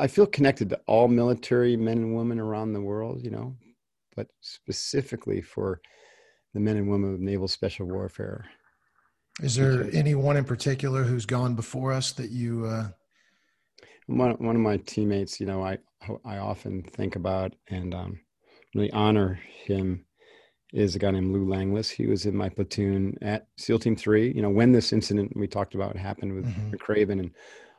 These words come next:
Speaker 1: all those individuals in that platoon are still wonderful friends of mine. But Lou went on to seal Team six, had an incredible career there.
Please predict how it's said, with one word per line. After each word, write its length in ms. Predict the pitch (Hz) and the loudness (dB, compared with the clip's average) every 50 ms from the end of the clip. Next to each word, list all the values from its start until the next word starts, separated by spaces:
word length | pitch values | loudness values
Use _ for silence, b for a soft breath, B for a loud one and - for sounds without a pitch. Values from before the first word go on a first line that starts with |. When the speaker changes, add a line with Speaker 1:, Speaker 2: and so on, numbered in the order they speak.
| B _ | B _
Speaker 1:
all 140 | 113 117 143 | 2 2 4
those 220 | 147 160 131 98 | 6 6 6 6
individuals 480 | 113 113 110 98 98 101 95 104 95 90 | 6 4 4 4 4 2 2 2 2 2
in 80 | 98 98 | 0 -2
that 140 | 95 - | -2 -4
platoon 380 | - 98 - - - 101 98 95 | -4 -6 -4 -4 -2 -2 -2 -2
are 80 | 92 90 | -4 -6
still 480 | - - - 127 120 104 92 90 - _ _ _ | -8 -4 2 4 4 4 4 0 -4 _ _ _
wonderful 440 | - 104 107 117 120 110 - - 90 | -8 -2 0 2 2 2 0 -2 -6
friends 280 | - - 107 104 104 92 | -6 -2 -2 0 0 0
of 60 | 92 | -2
mine. 260 | 92 90 90 90 92 90 | -4 -4 -6 -6 -8 -6
But 100 | 113 113 | -6 -4
Lou 560 | 110 113 123 139 147 143 135 120 110 104 104 - | 0 4 6 6 8 8 8 6 6 4 0 0
went 220 | 107 107 104 104 | 0 0 2 2
on 220 | 101 101 101 95 | 0 0 0 -2
to 60 | 90 92 | -2 -4
seal 220 | - - 107 98 | -4 -2 -2 -2
Team 200 | - - 95 90 | -2 -4 -4 -4
six, 300 | - - - 113 - - | -4 -2 -2 -2 -2 -4
had 120 | - 98 | -6 -6
an 80 | 98 95 | -6 -8
incredible 680 | 92 - - - - - - 110 151 151 156 151 135 113 | -8 -10 -12 -14 -14 -14 -10 -8 -8 -6 -4 -6 -6 -6
career 460 | - - - 113 107 107 104 107 104 | -8 -10 -6 -4 0 0 2 2 0
there. 320 | 98 101 101 104 107 - | 0 -2 -4 -4 -6 -8